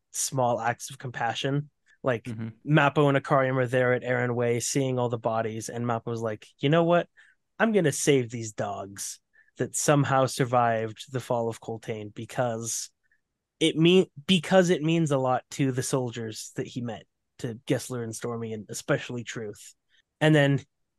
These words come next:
Speaker 1: he wakes up Akarium, and Akarium is like, uh, Mappo says, "I'm sorry I couldn't heal you more. I used my last elixirs on two dogs." And Akarium's like, he, Akarium doesn't resent it at all. He's like, "They must have been good dogs." So just,
Speaker 2: Oh,
Speaker 1: just
Speaker 2: yeah.
Speaker 1: moments like that,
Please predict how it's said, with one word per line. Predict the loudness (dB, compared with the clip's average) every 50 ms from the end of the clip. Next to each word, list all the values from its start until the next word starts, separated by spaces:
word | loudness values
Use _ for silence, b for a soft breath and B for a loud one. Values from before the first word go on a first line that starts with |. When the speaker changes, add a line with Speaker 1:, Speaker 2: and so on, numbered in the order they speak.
| _ _ _
Speaker 1:
he | -10 -6 -2
wakes | 0 2 2 2 2 0
up | 0 0
Akarium, | 0 -2 0 2 4 4 4 4 2 0 -2 -4 -8 _ _ _ _ _ _ _ _ _ _ _ _ _ _
and | 2 2 2
Akarium | 2 2 2 4 4 4 4 2 0 0
is | -2 -4 -4
like, | -4 -4 -4 -6 -10 _ _ _ -2
uh, | 0 0 0 -2 -2
Mappo | 2 4 4 4 4 4 2
says, | 2 2 0 0 2 2
"I'm | 0 2
sorry | 4 6 6 8 8 6
I | 6
couldn't | 4 2 -2 -6 -6 -4
heal | 0 2 2 2
you | 2 0 0
more. | 0 2 2 2 2
I | 0
used | 0 0 -2 0
my | 0 0 2
last | 2 0 0 -2 -4
elixirs | -6 -4 -4 -4 -6 -6 -6
on | -6 -6 -8 -10 -14 _ _ _ _ _ _ -4
two | 0 2 4
dogs." | 4 4 4 4 2 0 -4 -4 -4 -4 -2
And | -2 -2
Akarium's | -2 0 2 2 2 2 2 0 -2 -2
like, | -2 -4 -4 -6 -8 _
he, | -14 -14 -14 -16 -6 -4
Akarium | -2 2 4 6 6 8 8 8
doesn't | 6 6 6 4 4
resent | 4 4 4 4 2 2 2 0
it | 0
at | 2 0 0
all. | 0 0 -2
He's | -4 -4 -2 -2
like, | -2 -2 -2 -6 b b b 0
"They | 4 6 8 8 8
must | 8 6 4 4 0
have | -2 -2
been | -2 -4 -4 0
good | 2 2 2 2 2
dogs." | 0 0 0 -2 -6 -10 -6 -2 0 0 0 -2 -4 -10 _ _ _ _ _ _ _ _ _
So | -10 -8 -2
just, | 0 0 0 0 -2 -6
Speaker 2:
Oh, | -2
Speaker 1:
just | -2 -2 0 4
Speaker 2:
yeah. | 6
Speaker 1:
moments | 6 8 8 6 4 4
like | 2 2 2 2 2
that, | 4 4 4 2 -2